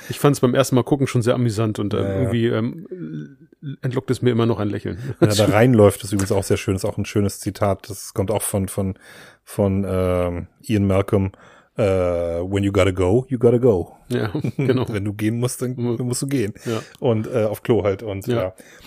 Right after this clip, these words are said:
Speaker 2: Äh, ja, ähm, die Szene hab ich ein bisschen erweitert, da im Anschluss daran, äh, beziehungsweise, ähm, Malcolm liegt dann da ja, der
Speaker 1: Mhm.
Speaker 2: wird, wird ja dann verletzt und wird von, von, ähm,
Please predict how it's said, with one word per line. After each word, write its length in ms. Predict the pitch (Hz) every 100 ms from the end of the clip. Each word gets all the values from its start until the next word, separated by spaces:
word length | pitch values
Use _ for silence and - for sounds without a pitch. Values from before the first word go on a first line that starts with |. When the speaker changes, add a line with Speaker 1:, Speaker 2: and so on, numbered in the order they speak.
| _ -
Speaker 2:
Äh, 140 | 143 135
ja, 240 | 160 104
ähm, 300 | 117 113 113
die 100 | 107
Szene 540 | 127 147 147 156 156 139
hab 200 | 127 131
ich 140 | 127 127
ein 80 |
bisschen 500 | 127 - 131 127 123 - - _ _ _ _ _ _
erweitert, 500 | 123 110 113 160 147
da 140 | 117 117
im 280 | - - 123
Anschluss 360 | 120 - 127
daran, 520 | - 117 113 120 117 117 117
äh, 460 | 120 120 123 -
beziehungsweise, 680 | 123 117 107 117 113 107 110 110
ähm, 600 | 104 104 101 98 98 92 - - _ _ _ _ _
Malcolm 540 | 107 101 101 107 120 107
liegt 260 | 117 -
dann 140 | 135 120
da 160 | 120
ja, 180 | 127 139
der 180 | 123 110
Speaker 1:
Mhm. 180 | 107 113
Speaker 2:
wird, 260 | 127 131 - _
wird 160 | 104 104
ja 60 |
dann 120 | 104 101
verletzt 520 | 107 123 139 - - - - - - _
und 280 | - 117 101
wird 180 | 117 -
von, 360 | - 110 107
von, 380 | 104 110 107 107 104
ähm, 680 | 101 101 98 95 92 95